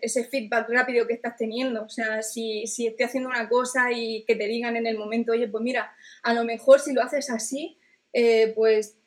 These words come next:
te puede servir más", o, o "si lo haces de esta forma", o "mira, mm, mm, léete este artículo sobre esto", no sé, como que son ciclos muy cortos de feedback,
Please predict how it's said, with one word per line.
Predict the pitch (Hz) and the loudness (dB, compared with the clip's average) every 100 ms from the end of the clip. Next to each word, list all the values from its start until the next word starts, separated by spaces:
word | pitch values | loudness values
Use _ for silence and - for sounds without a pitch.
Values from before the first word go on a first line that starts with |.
| _ | _
te | 226 | -2
puede | 214 233 247 | 2 0 0
servir | 269 233 247 226 | -2 -2 -2 -4
más", | 214 226 220 214 | -4 -4 -4 -6
o, | 196 | -6
o | 196 190 - 208 196 202 202 202 202 202 | -6 -6 -6 -6 -4 -4 -4 -4 -6 -8
"si | - 226 220 | -12 -8 -6
lo | 226 240 | -4 0
haces | 269 | 4
de | 269 | 4
esta | 269 | 2
forma", | 233 233 220 214 208 | 0 -2 -2 -6 -2
o | |
"mira, | 240 233 214 214 | 0 0 -2 -6
mm, | 220 220 226 226 220 | -8 -8 -6 -6 -4
mm, | |
léete | 226 240 254 262 | 0 2 8 6
este | 262 247 | 8 0
artículo | 233 262 262 285 | -2 -2 -2 -2
sobre | 254 220 | 2 2
esto", | 226 220 | 2 0
no | 262 | -2
sé, | 247 226 208 - | 0 0 -2 -2
como | 226 233 | -6 -6
que | |
son | 226 262 262 | -4 -4 -4
ciclos | 277 262 269 | -8 0 2
muy | 262 | 6
cortos | 269 269 262 | 6 6 2
de | 240 | 0
feedback, | 269 233 294 | -4 -2 -4